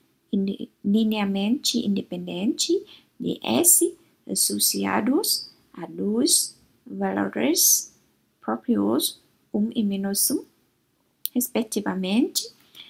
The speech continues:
Então, nesse caso, se, se a gente, a gente pôr B, é, F um, F dois, tá? É, B é uma base de R dois.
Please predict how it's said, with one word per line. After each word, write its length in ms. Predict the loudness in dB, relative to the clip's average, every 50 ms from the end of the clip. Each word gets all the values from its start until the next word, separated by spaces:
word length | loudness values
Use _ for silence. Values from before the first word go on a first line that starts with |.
| -20 -20 -20 -20 _ -14 -14 -14 -14 -14 _ _ _
Então, 720 | 6 6 8 8 8 6 4 2 0 0 0 2 2 4
nesse 280 | 4 4 4 2 0 0
caso, 400 | -2 -2 0 0 0 0 0 0
se, 800 | 2 2 4 4 6 6 8 8 8 8 8 8 6 4 0 -4 _ _ _ _ _ _ _ _ _ _ _ _ _ _ _ _ _ _ _ _ _ _ _ _ _ _ _ _ _ _ _ _ _ _ _ _ _ _ _ _ _ _ _ _ _ _ _ _ _
se 340 | 0 2 4 4 6 4 4
a 140 | 2 2 0
gente, 1400 | 0 0 2 2 2 2 0 -2 0 0 0 0 0 -2 -4 -4 -4 -2 -2 -2 -2 -2 -2 -4 -6 -10 -12 -18 _ _
a 100 | -4 -2
gente 380 | -2 0 0 0 -2 -2 -4 -6 -10 _ -6
pôr 460 | -4 -2 0 0 2 0 0 0 -2 -8 -18 -20 -20 -20 _ _ _ 4
B, 460 | 6 6 8 8 6 6 4 2 -4 -12 _ _ _ _ _ _ _ _ -8
é, 440 | -6 -6 -6 -6 -6 -6 -8 -8 -4
F 340 | -2 -2 -2 -2 -2 -4 -2
um, 100 | -2 -2 -2
F 280 | -2 -4 -4 -4 -4 -2
dois, 540 | 0 0 2 2 2 2 0 -2 -6 -10 _ _ _ _ _ _ _ _ _ _
tá? 280 | _ -8 -6 -6 -6 -8 -10 -18 _ _ _ _ _
É, 600 | -8 -8 -6 -6 -8 -6 -6 -4 -4 -6 -6 -8 -2
B 380 | 2 4 4 4 4 4 2 2
é 40 |
uma 200 | 2 2 0 0
base 500 | 0 0 0 2 4 4 4 4 4 0
de 120 | 0 -2 -2
R 300 | -2 0 -2 -2 -2 -2
dois. 460 | 0 2 2 4 2 2 0 -2